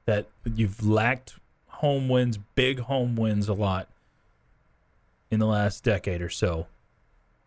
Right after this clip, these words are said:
And I, I wanna send Texas out with a hurrah. We're gonna still be able to, to, uh, poke fun at and beat up on the Horned Frogs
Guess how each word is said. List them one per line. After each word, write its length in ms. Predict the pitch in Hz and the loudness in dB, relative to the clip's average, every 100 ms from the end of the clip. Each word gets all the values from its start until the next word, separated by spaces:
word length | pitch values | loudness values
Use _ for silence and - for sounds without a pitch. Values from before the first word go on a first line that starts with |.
| _ _ - | _ _ -2
And 140 | 104 | 2
I, 200 | 101 110 107 - | 4 2 0 -2
I 100 | 110 | 0
wanna 260 | 113 104 | 0 0
send 260 | - 107 92 | 0 -2 0
Texas 420 | 101 90 98 92 | -2 -4 -4 -2
out 200 | 87 90 | -2 -2
with 100 | 95 | -2
a 40 | 90 | 0
hurrah. 320 | 87 85 78 - - | 0 0 -4 -12 -4
We're 100 | 120 | 2
gonna 160 | 120 120 | 4 2
still 300 | - 123 107 | 0 0 2
be 140 | 104 104 | 2 0
able 260 | 98 95 | 0 -2
to, 220 | 85 104 92 - _ _ _ _ _ _ _ _ _ _ - | -4 -4 -4 -10 _ _ _ _ _ _ _ _ _ _ -6
to, 440 | 113 98 90 90 | 0 2 2 2
uh, 300 | 90 90 87 | 0 0 -2
poke 280 | 87 117 98 | 4 4 4
fun 280 | - 107 101 | -2 0 2
at 320 | 101 98 - | 2 0 -4
and 480 | - 107 90 87 85 - _ _ | -8 -4 -2 -2 -6 -8 _ _
beat 160 | 113 107 | 2 2
up 180 | 98 110 | 2 0
on 140 | 95 | 0
the 60 | 95 | 0
Horned 280 | 104 95 | 0 0
Frogs 600 | - 101 90 87 - - | 0 0 0 -2 -6 -14